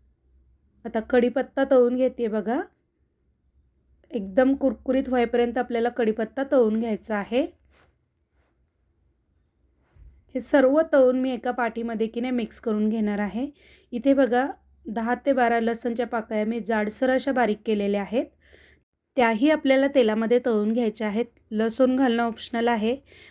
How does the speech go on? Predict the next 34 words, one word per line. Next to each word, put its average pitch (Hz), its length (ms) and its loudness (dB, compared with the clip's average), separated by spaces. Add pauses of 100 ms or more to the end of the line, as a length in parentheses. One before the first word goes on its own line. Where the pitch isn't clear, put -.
(120)
पण 233 120 0
लसणाचा 233 520 0
जो 254 140 2
फ्लेवर 226 400 2
असतो 233 240 -4
ना 214 140 -2 (100)
खूप 277 300 -4 (100)
छान 233 320 0
लागतो. 233 500 -2 (680)
तर 226 120 -4
इथे 226 260 0
बघा 220 280 0 (140)
लालसर 220 560 0
व्हायपर्यंत 240 580 2
मी 240 160 0
हा 240 120 0
लसूण 233 440 -2
तळून 226 300 2
घेते 240 400 -2 (340)
आणि 254 180 0
जाडसर 233 500 2
असा 294 200 2
लसूण 277 320 2
आपल्याला 240 300 -2
बारीक 214 340 -2
करायचा 208 380 -2
आहे, 208 240 -2 (220)
खूप 226 220 -4
जास्त 226 300 -2
बारीक 214 300 0
करायचा 208 440 -2
नाही. 233 400 0 (720)
हे 269 180 2
सगळं 240 460 2